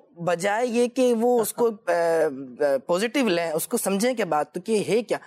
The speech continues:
اس کو کہہ رہے ہیں کہ مطلب آپ مجھ سے حسد کیوں کر رہے ہیں؟ اس میں، اب دیکھیں اس میں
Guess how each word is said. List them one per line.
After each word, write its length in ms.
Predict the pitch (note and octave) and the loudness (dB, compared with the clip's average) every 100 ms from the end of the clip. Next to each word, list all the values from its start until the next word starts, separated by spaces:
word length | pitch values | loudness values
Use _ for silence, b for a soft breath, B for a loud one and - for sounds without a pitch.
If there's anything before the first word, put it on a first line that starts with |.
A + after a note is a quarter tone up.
| B B B | B B B
اس 120 | A#3+ | -2
کو 100 | C#4 | 0
کہہ 120 | B3+ | 2
رہے 100 | C4+ | 0
ہیں 80 | B3+ | 0
کہ 120 | C#4+ | 0
مطلب 400 | B3+ G#3 A#3+ A#3+ | 0 -2 0 0
آپ 140 | G#3+ | 0
مجھ 260 | A#3 A#3 A3+ | 0 -2 -4
سے 180 | - A3+ G3+ | -2 -2 -2
حسد 220 | D3 G#3 - | -4 -6 -4
کیوں 140 | B3 | -6
کر 140 | D#3 | -4
رہے 120 | F2 - | -10 -14
ہیں؟ 180 | _ b b b _ - | _ b b b _ -6
اس 140 | F#3 | -2
میں، 200 | C4 E4 - _ B B - | -2 -2 -6 _ B B -8
اب 140 | F#3 | -2
دیکھیں 200 | A3+ C#4+ | -2 0
اس 120 | C4+ | -2
میں 80 | C4+ | -2